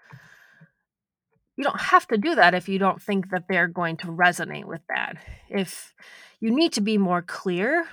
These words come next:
to a person, perhaps all, offering an alternative is not something you want to do.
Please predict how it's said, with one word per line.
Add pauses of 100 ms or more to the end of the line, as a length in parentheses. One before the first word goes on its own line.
to
a
person, (1080)
perhaps
all,
offering
an
alternative
is
not
something
you
want
to
do.